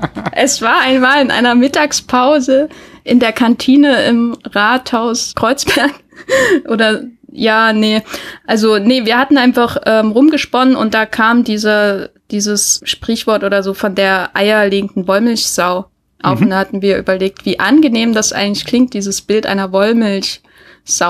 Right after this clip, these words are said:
Speaker 1: So Wolle und Milch und weich und, äh, Sonntagabend warme Milch, das ist doch wunderbar. Und so kam das zustande, dass wir uns Wollmilchcast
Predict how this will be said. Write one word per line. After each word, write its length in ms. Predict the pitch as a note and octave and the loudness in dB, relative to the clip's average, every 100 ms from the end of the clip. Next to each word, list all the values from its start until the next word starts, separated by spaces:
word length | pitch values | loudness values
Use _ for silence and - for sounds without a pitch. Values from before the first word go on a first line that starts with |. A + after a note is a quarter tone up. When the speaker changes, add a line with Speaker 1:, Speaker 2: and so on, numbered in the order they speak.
| F3+ | -2
Speaker 1:
So 240 | F3+ F3+ F#3+ | -4 -4 0
Wolle 360 | A#3+ A#3 G#3 | 2 2 2
und 200 | F3 F3+ | -2 -2
Milch 440 | A3+ A3+ A3 - - | 2 4 2 -2 -6
und 280 | F#3 F#3+ | -6 -8
weich 540 | - G3 G3+ G#3+ G#3+ - | -8 -4 -2 -2 -2 -4
und, 240 | F#3+ - F#3+ G#3 - | -4 -6 -10 -10 -6
äh, 180 | G3 F#3+ | -4 -2
Sonntagabend 880 | A3 G#3+ A3+ G3 - G3+ G3+ G3+ | -2 -2 -4 -4 -2 -2 -2 -2
warme 260 | G3 G3 G3+ | -2 -2 0
Milch, 340 | G3+ G#3 - | 0 0 -4
das 160 | - - | -8 -6
ist 160 | F3+ G3 | -4 -4
doch 120 | G3 | 0
wunderbar. 600 | A3+ B3 G#3 G#3 G#3+ G#3+ - - - - _ - | 0 2 0 -2 -2 -4 -12 -20 -20 -20 _ -4
Und 160 | G#3 | -2
so 160 | G#3+ A3 | 0 -2
kam 240 | A3+ G#3 | -2 0
das 180 | G3+ G3+ | -2 -4
zustande, 440 | - - F#3 G3 | -6 -2 -2 -2
dass 180 | G3+ - | -2 -2
wir 100 | F#3+ | -2
uns 160 | F#3 - | -2 -2
Wollmilchcast 840 | F#3 A3 A3 - F#3+ F#3 - - | 0 -2 -4 -2 -2 -2 -4 -8